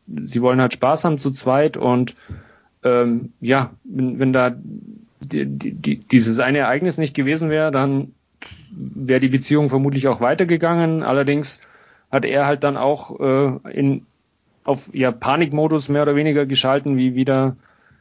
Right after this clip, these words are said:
diese Verwalti-, äh, Vergewaltigung dann v-, vonstatten ging und, und hat dann halt versucht, sein Leben und, und seine eigene Haut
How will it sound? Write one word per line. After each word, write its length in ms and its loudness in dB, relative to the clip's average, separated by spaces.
diese 220 -2
Verwalti-, 520 2
äh, 220 0
Vergewaltigung 960 0
dann 840 -4
v-, 300 -8
vonstatten 520 0
ging 240 2
und, 160 2
und 180 0
hat 200 0
dann 260 2
halt 340 0
versucht, 480 -2
sein 360 0
Leben 320 2
und, 240 -2
und 280 -4
seine 300 0
eigene 260 2
Haut 400 -2